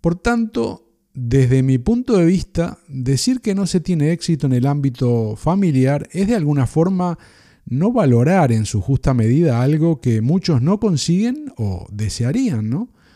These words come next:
Por ejemplo, la posibilidad de tener hijos propios. Yo conocí un matrimonio que, bueno, intentó tener, tener hijos y no pudo conseguirlo. Se descubrió que una de las dos personas era estéril y, bueno, poco después ese matrimonio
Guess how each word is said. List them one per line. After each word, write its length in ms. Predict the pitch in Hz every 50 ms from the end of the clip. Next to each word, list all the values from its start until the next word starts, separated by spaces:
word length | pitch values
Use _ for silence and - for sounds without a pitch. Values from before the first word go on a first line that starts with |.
| _ _ _ _ -
Por 140 | - 113
ejemplo, 400 | 123 - 202 226 226 226 269 269
la 140 | 214 147 127
posibilidad 500 | 101 120 117 - 120 113 113 123 147 170
de 60 | 165
tener 300 | 131 120 127 123 123 123
hijos 220 | 123 - 131 120 -
propios. 600 | - - 277 277 202 - 110 90 90 98 - - -
Yo 480 | - - - - 117 113 113 110 135 160
conocí 480 | 170 220 220 180 147 123 - - 202 190
un 160 | 156 131 123
matrimonio 840 | 120 120 117 131 143 156 180 190 190 185 202 220 240 262 277 240 -
que, 380 | - - 110 101 92 90 90 87
bueno, 420 | 110 139 190 196 139 127 - - - 98
intentó 640 | 92 95 98 92 - 95 92 92 - 151 170 175 135
tener, 480 | - 110 101 104 104 104 98 98 95
tener 300 | 98 107 104 113 123 135
hijos 320 | 170 170 - 233 185 - 113
y 40 | 107
no 220 | 110 123 123 104
pudo 300 | - - 131 127 123 117
conseguirlo. 800 | 127 135 139 131 - 160 170 196 208 185 165 160 175 202 226 _ _ _ _ _ _ _ _ _ _ _ _
Se 180 | - - 120 117
descubrió 640 | 123 117 - - 117 110 117 143 165 190 190 - -
que 240 | 131 113 104 98
una 320 | 107 113 120 120 113 110 107
de 80 | 107
las 180 | 107 104 98 95
dos 160 | 107 117 107
personas 540 | - - 113 107 - 156 151 143 131 113 -
era 160 | 143 147 170
estéril 560 | 151 - - 165 175 175 190 214 247 247 247 -
y, 220 | - 110 98 98
bueno, 320 | 98 120 175 202 151 90 87
poco 240 | 120 120 120 131
después 340 | 120 110 - - 151 165 - 147
ese 300 | 120 - 110 95 90 90
matrimonio 880 | 98 101 95 - - 107 104 110 117 123 143 170 180 156 135 - -